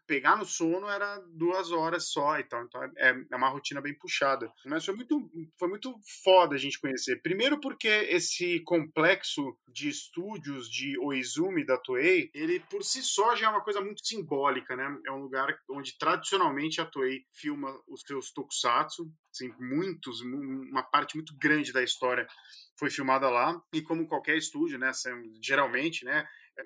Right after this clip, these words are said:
ele se dispõe como uma cidade, né, então você tem várias ruas, com vários galpões,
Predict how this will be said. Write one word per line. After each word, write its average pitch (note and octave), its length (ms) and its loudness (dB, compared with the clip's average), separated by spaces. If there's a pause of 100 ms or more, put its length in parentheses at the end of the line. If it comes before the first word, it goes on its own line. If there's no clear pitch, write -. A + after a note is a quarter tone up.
(120)
ele C#3+ 160 -10
se - 200 -14
dispõe E3 400 -4
como F3+ 200 -4
uma F3+ 160 0
cidade, B2+ 720 2
né, B2+ 280 -10
então - 140 -20
você - 220 -6
tem B2+ 120 -6
várias C3 340 2
ruas, G3 460 -4 (320)
com A#2+ 80 -16
vários C#3 220 0
galpões, D3 680 -6